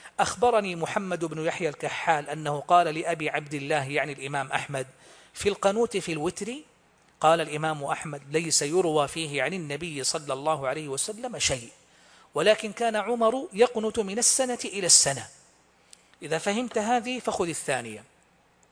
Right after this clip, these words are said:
قنوت الوتر ثبت من فعل الصحابة رضي الله عنهم، ومن تعليم النبي صلى الله عليه وسلم لبعضهم. يقول ابن القيم في عبارة لطيفة يجمع فيها ما جاء في هذه الآثار، يقول: "القنوت في الوتر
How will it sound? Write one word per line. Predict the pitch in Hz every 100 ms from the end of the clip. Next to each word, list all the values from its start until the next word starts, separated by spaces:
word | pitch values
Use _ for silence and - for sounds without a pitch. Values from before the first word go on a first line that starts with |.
| _ _ - - - - -
قنوت | 190 262 -
الوتر | 196 233 220 185
ثبت | - 208 196
من | 170 151
فعل | - 185 165
الصحابة | - 151 - 190 160 165
رضي | 160 151
الله | 151 175 151 127
عنهم، | 131 113 107 - - - 143
ومن | 165 -
تعليم | 170 214 208
النبي | 170 160 202 170
صلى | - 165 160
الله | 147 170 151
عليه | 143 165
وسلم | 151 - 190 208 151
لبعضهم. | 143 156 135 143 131 120 -
يقول | - 170
ابن | 170 165
القيم | - 185 190 180
في | - 160
عبارة | 160 180 185 170
لطيفة | 165 160 156 214 202 247 254 - - - -
يجمع | 208 185 180 170
فيها | 208 180
ما | 175 160
جاء | 175 180
في | 160 175
هذه | 170 165 160
الآثار، | 135 139 180 208 240 - - - 151
يقول: | - 202 226 - - - 180
"القنوت | 175 - 180 208 214 185
في | 165
الوتر | 170 147 196 - 165 190